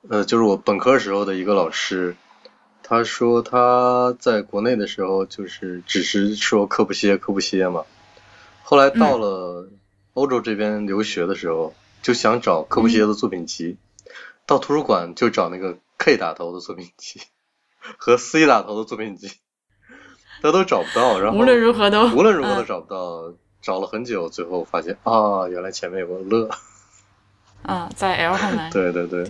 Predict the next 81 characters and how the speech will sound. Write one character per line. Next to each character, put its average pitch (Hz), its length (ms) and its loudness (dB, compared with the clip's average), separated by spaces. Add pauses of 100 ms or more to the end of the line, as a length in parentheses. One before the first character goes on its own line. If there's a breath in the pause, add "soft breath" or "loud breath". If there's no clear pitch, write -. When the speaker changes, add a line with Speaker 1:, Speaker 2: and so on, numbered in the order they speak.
(800 loud breath)
Speaker 2:
行， - 200 -12
那 175 140 4
我 220 140 4
们 247 120 6
这 359 200 4
期 359 180 -2
但 330 140 6
是 294 40 0
为 320 80 2
了 262 120 6
简 151 200 -2
单， 214 160 2
就， 254 160 2 (120)
就 240 160 0
管 160 160 -4
它 175 100 -8
叫 175 160 -4
柯 185 160 -8
布 175 100 -12
西 170 180 -10
耶 165 120 -4
来。 - 220 -8
Speaker 1:
好 - 220 0
啊， 87 180 4
可 92 180 -2
以 87 100 0
啊， 85 200 -4 (480)
我 95 80 0
觉 107 60 4
得 151 60 6
没 135 80 4
问 139 160 6
题， 101 140 -4
只 98 80 0
要 95 80 4
大 - 80 4
家 117 80 4
都， 117 140 -2 (120)
都 123 140 2
能 110 320 -2
听 127 180 -2
懂， 92 160 0
知 95 80 -6
道 107 140 2
是 98 100 -10
谁 85 200 -4
就 90 80 -6
可 95 160 -12
以 - 20 -10
了。 107 100 -16 (300)
Speaker 2:
就 214 160 0
知 233 140 0
道 233 100 6
那 240 140 4
个 233 80 0
是 240 180 2
谁 170 240 0
就 180 100 0
行 185 140 -2
了。 180 80 -2
Speaker 1:
嗯。 190 60 -4
Speaker 2:
那 190 100 -2
所 240 140 2
以 233 40 4
他 214 120 0
是 214 100 -2
谁？ - 340 -4
你 185 80 -6
要 185 60 -2
不 185 80 -2
要 190 80 -2
先 190 300 -6
简 139 180 -6
单 170 140 -4
跟 175 100 -8
大 175 100 -6
家 175 60 -4
介 175 160 -8
绍 175 180 -12
一 - 60 -18
下？ - 60 -20